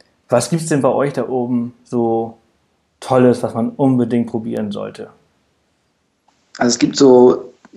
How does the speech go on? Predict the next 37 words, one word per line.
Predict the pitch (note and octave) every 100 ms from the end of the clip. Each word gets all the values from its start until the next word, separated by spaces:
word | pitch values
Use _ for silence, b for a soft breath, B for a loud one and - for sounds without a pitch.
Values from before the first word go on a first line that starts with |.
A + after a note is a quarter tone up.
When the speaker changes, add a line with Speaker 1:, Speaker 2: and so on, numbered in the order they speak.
| - _ _ -
Speaker 2:
zwei | - B2+ C3+
Sachen, | D3 D3 C#3+ C#3+ C3+
wenn |
man | B2+
jetzt | B2 A#2+
nicht | B2
unbedingt | - B2+ A#2+
Vegetarier | A#2+ A2+ A#2 A2+ C3 A#2
ist | -
oder | - A2+
Veganer, | A2+ A#2 A#2+ B2
dann | A#2+
natürlich, | A2+ - - A#2+ - - b b b
ähm, | B2 A2+ A2 A2 G#2+ G#2+ -
Wild. | G2+ C#3 F#3+ - - -
Also | - A2+
es, | A#2+ A2+ - _ _ - _ _
Wildfleisch | - C3+ D#3 - D3 C#3 C#3+ -
ist, | - -
ähm, | D3 A#2+ A#2+ A#2 A#2
sehr | A#2+ C3
beliebt | B2+ D3 -
hier | F#3+
oben. | G#3+ A3 G3+
Wir |
haben | C3
auch, | C3 - -
also | A2+ A#2 -
dadurch | D#3 B2 C#3+ -
auch | C3+
viele | - D#3 D#3+ D3 B2
Gourmet-Restaurants | A#2+ A#2 A#2+ D#3 A#2+ - A2+ A2+ A2+
sogar | A#2+
hier | A2+ A#2
in | A#2
der | A2+
Ecke. | - D#3